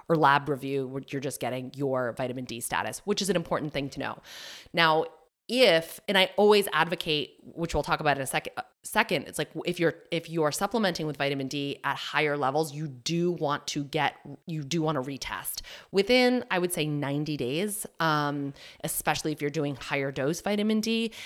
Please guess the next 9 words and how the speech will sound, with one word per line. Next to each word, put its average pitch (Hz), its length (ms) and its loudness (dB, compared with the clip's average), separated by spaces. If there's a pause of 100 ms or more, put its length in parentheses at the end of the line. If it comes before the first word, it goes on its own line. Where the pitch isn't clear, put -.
(260)
And 160 560 4
let's 190 260 2
say 180 540 4 (240)
you, 156 760 -2
um, 135 580 -4 (300)
you 170 200 -4
order 208 280 2
the 202 120 -4
test - 540 0